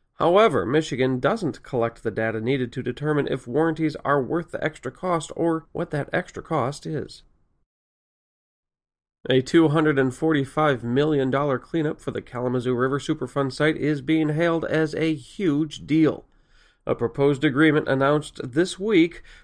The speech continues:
would require N C R Corp to clean up and fund future response actions for a significant portion of the site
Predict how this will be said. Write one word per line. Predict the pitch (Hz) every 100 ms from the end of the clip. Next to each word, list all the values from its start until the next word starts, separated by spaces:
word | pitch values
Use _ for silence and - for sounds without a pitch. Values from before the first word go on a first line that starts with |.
| -
would | 160
require | 175 165 175 160 165
N | 139 175 196
C | - 202
R | - 156
Corp | 151 131 135 151
to | -
clean | - 147 147
up | 143 170 -
and | 123 120
fund | - 160 160 151
future | 165 170 160
response | 147 143 - 160 156 -
actions | - 175 175 160 147
for | - 156
a | 160
significant | - 151 135 175 208 160 170 156 -
portion | 190 190 185 156
of | 123
the | 139
site | - 180 156